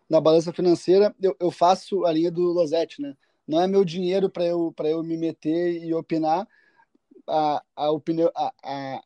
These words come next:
a análise técnica, é, eu fecho com ele também, é um cara muito importante pro Abel Braga. Mas, Tomás, tu que tem a informação, o Inter vai pagar esse milhão de reais pra ter o Rodinei?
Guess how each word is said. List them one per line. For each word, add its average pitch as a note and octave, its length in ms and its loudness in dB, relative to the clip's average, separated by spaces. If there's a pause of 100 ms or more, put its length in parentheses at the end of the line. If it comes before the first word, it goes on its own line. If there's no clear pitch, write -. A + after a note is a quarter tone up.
a D3 120 -6
análise F3 420 2
técnica, G3+ 680 0 (380)
é, C#3+ 460 -10
eu D#3 100 0
fecho E3+ 300 2
com - 100 0
ele F3+ 140 6
também, E3+ 220 2
é - 20 4
um F3 80 0
cara D#3+ 180 4
muito E3 220 -2
importante E3 600 -2 (520)
pro E3 100 2
Abel E3+ 240 6
Braga. E3 300 0
Mas, D3 160 -6
Tomás, F3+ 360 0
tu F#3 80 -4
que - 120 -10
tem G3+ 180 -2
a G3 40 -4
informação, F3 600 -4
o C#3 120 -6
Inter D#3 240 -4
vai F3 200 4
pagar E3 400 0
esse - 160 -18
milhão D3+ 160 -8
de D3 80 -12
reais C#3+ 400 -8 (240)
pra C#3 100 -14
ter D#3 120 -6
o D#3 40 -2
Rodinei? C#3 380 -4